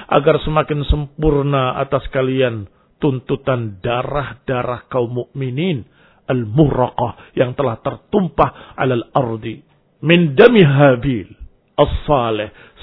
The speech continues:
sejak darahnya Habil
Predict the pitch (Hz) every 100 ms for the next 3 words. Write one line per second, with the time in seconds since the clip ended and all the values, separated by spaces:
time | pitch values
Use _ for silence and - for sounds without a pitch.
0 | - 170 110 - 160 - 113 131 131 156
1 | 143 143 131 - - 139 135 117 156 135
2 | 104